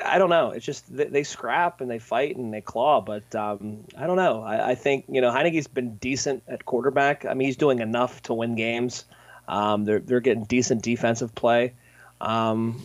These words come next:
and like, like we said last week, I mean, they really hung in with Dallas. I mean, they showed that they can, they can hang with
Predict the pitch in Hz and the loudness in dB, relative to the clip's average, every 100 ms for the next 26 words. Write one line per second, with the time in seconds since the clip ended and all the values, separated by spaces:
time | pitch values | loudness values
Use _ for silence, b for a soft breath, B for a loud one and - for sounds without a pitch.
0 | - 131 151 156 - 143 139 139 143 165 | -8 0 2 0 -4 -4 -4 -4 -6 -4
1 | 139 143 175 110 101 101 107 113 147 131 | 0 0 0 -4 -6 -6 -4 0 0 2
2 | 135 139 139 131 113 110 139 139 117 117 | 0 0 0 -2 -2 -2 0 -2 -4 -6
3 | 110 107 110 - 123 113 117 113 107 98 | -4 -2 -2 2 2 2 -2 -2 -6 -8
4 | - - 104 120 127 117 135 123 | -12 -10 -2 -2 0 2 2 2